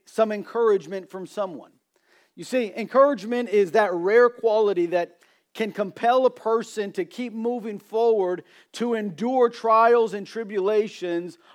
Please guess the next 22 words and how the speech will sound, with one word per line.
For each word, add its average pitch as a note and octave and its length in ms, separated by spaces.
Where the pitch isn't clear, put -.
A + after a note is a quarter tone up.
all B3 240
the A#3+ 100
way G#3+ 380
to G3+ 180
the F#3 220
end G3 480
and F#3 120
to G3 100
accomplish G3 580
their F3+ 200
task F3 400
that D3+ 120
they've E3 180
been D#3 140
called C#3+ 300
to D3+ 100
do. C#3 260
Encouragement G#3 680
does G3+ 240
that. F#2+ 220
In E3+ 120
fact, G#3+ 420